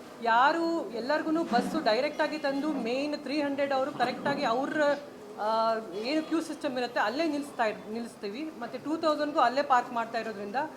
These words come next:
ಕ್ರಿಸ್ ಕ್ರಾಸ್ಗೆ ಅವಕಾಶ ಇಲ್ಲ. ಈಗ ತ್ರೀ ಹಂಡ್ರೆಡ್ ಅವರು ಯಾವ ರೀತಿ ಅವ್ರದ್ದು ಎಂಟ್ರಿ ಪಾಯಿಂಟಿಂದ ಎಕ್ಸಿಟ್ ಪಾಯಿಂಟ್ ಇದೆ ಅದೇ ಕ್ಯೂ ಅಲ್ಲಿ ಹೋಗಿ ಅದೇ ಎಕ್ಸಿಟ್ ಪಾಯಿಂಟಲ್ಲಿ ಬರಬೇಕು ಅಂತ ಎಲ್ಲರಿಗೂ ಮನವಿ ಮಾಡ್ಕೊಂಡಿದ್ದೀವಿ. ಯಾಕಂತಂದರೆ ನೀವು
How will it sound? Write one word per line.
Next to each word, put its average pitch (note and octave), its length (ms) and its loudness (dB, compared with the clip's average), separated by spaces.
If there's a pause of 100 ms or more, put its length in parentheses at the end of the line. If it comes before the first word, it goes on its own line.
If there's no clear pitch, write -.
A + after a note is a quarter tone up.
(300)
ಕ್ರಿಸ್ D#4 220 -2
ಕ್ರಾಸ್ಗೆ D4+ 400 2
ಅವಕಾಶ B3+ 420 6
ಇಲ್ಲ. G#3+ 260 0
ಈಗ G3 120 0
ತ್ರೀ B3+ 240 -4
ಹಂಡ್ರೆಡ್ C4+ 320 0
ಅವರು B3+ 260 0 (360)
ಯಾವ A3+ 260 8
ರೀತಿ D4 220 -4
ಅವ್ರದ್ದು C4 280 2
ಎಂಟ್ರಿ B3 280 -2
ಪಾಯಿಂಟಿಂದ C4+ 420 0
ಎಕ್ಸಿಟ್ A3+ 400 -4
ಪಾಯಿಂಟ್ A3 260 -2
ಇದೆ B3+ 120 -2
ಅದೇ B3+ 380 0
ಕ್ಯೂ C#4+ 240 -4
ಅಲ್ಲಿ B3+ 160 0
ಹೋಗಿ B3 320 -4 (360)
ಅದೇ G#3 160 0
ಎಕ್ಸಿಟ್ C#4+ 480 -2
ಪಾಯಿಂಟಲ್ಲಿ A#3+ 400 0
ಬರಬೇಕು B3 400 0
ಅಂತ A#3+ 160 -2
ಎಲ್ಲರಿಗೂ A#3+ 640 -2
ಮನವಿ B3+ 320 -2
ಮಾಡ್ಕೊಂಡಿದ್ದೀವಿ. G#3+ 680 -4
ಯಾಕಂತಂದರೆ A#3+ 600 -4 (400)
ನೀವು C4+ 480 2